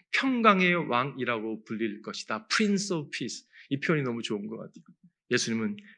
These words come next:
평강의 왕으로 우리 가운데 찾아오셨습니다. 오늘 메시지의 결론, 한마디로 얘기한다면 이 영어로 이렇게 얘기할 수 있어요. You matter to God. 여러분, 하나님이 여러분과 저를 너무 사랑하세요.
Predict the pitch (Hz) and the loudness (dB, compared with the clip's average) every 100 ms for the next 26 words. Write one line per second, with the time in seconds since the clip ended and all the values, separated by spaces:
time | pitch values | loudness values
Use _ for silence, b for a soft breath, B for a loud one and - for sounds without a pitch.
0 | B - 180 156 135 123 101 98 104 92 | B 2 4 4 2 0 -2 -4 -4 -4
1 | 98 95 90 92 - - 120 101 95 - | -4 -4 -4 -6 -4 -4 -4 -2 -4 -6
2 | 95 - - B B 175 151 185 190 - | -10 -12 -14 B B -4 8 12 12 10
3 | - - - - 160 - 170 135 147 143 | -2 -12 -18 8 10 12 10 8 4 4
4 | 131 - - - 139 127 85 - - - | 2 -4 -4 6 6 6 2 -8 -10 2
5 | 233 208 156 151 143 120 104 113 101 101 | 6 8 6 6 4 4 4 2 0 -2
6 | 113 123 117 139 135 110 - 104 92 - | -2 2 4 6 4 2 -2 -4 -4 -8
7 | B B B 143 170 151 143 147 139 127 | B B B 12 12 12 10 10 8 6
8 | - 120 98 - - _ _ _ _ _ | 4 4 4 2 -4 _ _ _ _ _
9 | - 156 165 165 - - - 202 202 160 | 0 4 6 4 2 -4 6 8 10 10
10 | 147 143 151 151 143 135 143 131 139 196 | 8 6 2 -2 -2 -2 -4 -2 -2 0
11 | 254 302 254 - 175 151 117 - - | 4 6 4 2 0 -2 -6 -12 -16